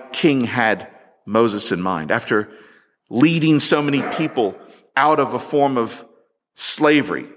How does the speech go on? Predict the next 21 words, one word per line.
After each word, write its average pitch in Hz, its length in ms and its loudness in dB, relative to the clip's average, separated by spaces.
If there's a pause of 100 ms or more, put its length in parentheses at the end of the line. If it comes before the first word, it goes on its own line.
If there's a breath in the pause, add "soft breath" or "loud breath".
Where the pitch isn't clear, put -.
(160)
in 113 80 -2
this 123 160 2
case, 113 340 0
legal 135 340 6
slavery, - 680 -2 (1040)
he 127 580 -2 (380)
goes 143 300 4
on 131 160 4
top 127 260 -6
of 107 120 -8
a - 20 -10
mountain. 113 340 -2
He 104 280 -6 (460 soft breath)
imagines 117 640 -2
he 135 100 -4
can 110 180 -4
see 151 460 0
not 135 340 -2
too 147 220 2
far 139 340 2
ahead 110 560 0